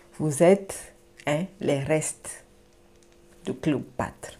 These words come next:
de Néfertiti. Hein ? Tout ça là, c'est pas pour vous, hein, que vous soyez, vous preniez la grosse tête, oh, mais c'est un fait. Vous êtes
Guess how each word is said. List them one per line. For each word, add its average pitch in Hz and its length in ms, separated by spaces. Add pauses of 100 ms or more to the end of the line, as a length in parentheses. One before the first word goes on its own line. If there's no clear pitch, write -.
de 139 120
Néfertiti. - 1040 (680)
Hein ? 285 160 (680)
Tout 285 100
ça 294 160
là, 156 280
c'est - 200
pas 226 140
pour 240 640
vous, 175 480
hein, 160 300 (600)
que 180 580
vous 147 300
soyez, 147 440
vous 147 160
preniez 156 300
la 151 120
grosse 127 320
tête, 139 300
oh, 107 120 (360)
mais 135 100
c'est - 160
un - 100 (100)
fait. - 380 (1000)
Vous 143 300
êtes 127 380